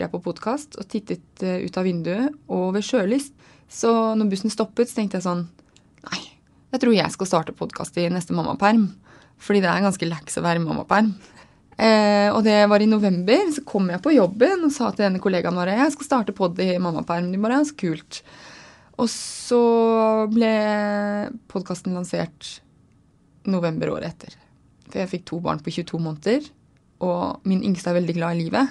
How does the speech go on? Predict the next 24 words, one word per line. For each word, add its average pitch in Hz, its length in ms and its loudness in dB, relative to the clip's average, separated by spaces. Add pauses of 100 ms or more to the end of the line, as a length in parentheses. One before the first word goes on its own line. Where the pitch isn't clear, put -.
(140)
og 185 120 -6
det 190 140 -2
innebærer 165 400 -2
at 165 120 -6
hun 185 120 -2
ikke 165 140 -6
var 160 100 -6
så 175 80 -6
glad 165 160 -4
i 190 60 -6
å - 20 -8
sove. 208 320 -4 (880)
Så - 240 -2 (1300)
det 202 80 0
var 175 80 -2
ikke - 160 -12
så 202 80 -2
mye 196 100 -4
tid 202 300 -6
til 202 240 2 (340)
<laughs> - 460 -2
å - 80 -2
lage 208 260 6
podcast. - 680 -6